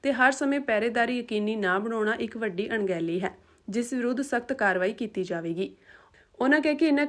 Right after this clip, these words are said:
ਘਟਨਾਵਾਂ ਨਾਲ ਦੇਸ਼ ਦੁਨੀਆ ਅੰਦਰ ਬੈਠੇ ਹਰ ਸਿੱਖ ਦਾ ਹਿਰਦੇ ਵਿਲੁੰਦਰਿਆ ਜਾਂਦਾ ਹੈ। ਸ਼੍ਰੀ ਗੁਰੂ ਗ੍ਰੰਥ ਸਾਹਿਬ ਜੀ ਦੀ ਬੇਅਦਬੀ ਦੇ ਮਾਮਲੇ ਕਦੇ ਵੀ ਬਰਦਾਸ਼ਤ ਨਹੀਂ ਕੀਤੇ ਜਾ ਸਕਦੇ, ਲਿਹਾਜ਼ਾ ਇਨ੍ਹਾਂ ਨੂੰ ਠੱਲਣ ਲਈ ਸਖਤ ਕਾਰਵਾਈ ਕਰਨੀ ਅਤ ਜ਼ਰੂਰੀ ਹੈ।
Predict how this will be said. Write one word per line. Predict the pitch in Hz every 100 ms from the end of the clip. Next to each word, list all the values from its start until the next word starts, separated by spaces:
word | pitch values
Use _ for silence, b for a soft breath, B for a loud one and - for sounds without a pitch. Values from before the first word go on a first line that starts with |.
| 311
ਘਟਨਾਵਾਂ | 302 294 240 240
ਨਾਲ | 254 262
ਦੇਸ਼ | 214 214 208
ਦੁਨੀਆ | 226 226 226
ਅੰਦਰ | 226 233
ਬੈਠੇ | 214 196 240 233
ਹਰ | 220
ਸਿੱਖ | 214 208 202
ਦਾ | 220
ਹਿਰਦੇ | 226 196 175 214
ਵਿਲੁੰਦਰਿਆ | 208 185 190 226
ਜਾਂਦਾ | 240 220 214 226
ਹੈ। | 240 294
ਸ਼੍ਰੀ | - - 302 285
ਗੁਰੂ | 311
ਗ੍ਰੰਥ | 269 269 277
ਸਾਹਿਬ | 302 285 233
ਜੀ | 269
ਦੀ | 277
ਬੇਅਦਬੀ | 233 208 185 233
ਦੇ | 247
ਮਾਮਲੇ | 233 190 202 226
ਕਦੇ | 214 202 233
ਵੀ | 247
ਬਰਦਾਸ਼ਤ | 220 185 185 208 -
ਨਹੀਂ | 214 220
ਕੀਤੇ | 190 185 175
ਜਾ | 170
ਸਕਦੇ, | 170 175 170 180 - 190
ਲਿਹਾਜ਼ਾ | 208 185 180 -
ਇਨ੍ਹਾਂ | 190 190
ਨੂੰ | 214 226
ਠੱਲਣ | 214 190 233
ਲਈ | 220 254 B B -
ਸਖਤ | 277 269 294
ਕਾਰਵਾਈ | 240 208 226 262
ਕਰਨੀ | 262 226 240 254 208
ਅਤ | 208
ਜ਼ਰੂਰੀ | 202 185 175 170 175
ਹੈ। | -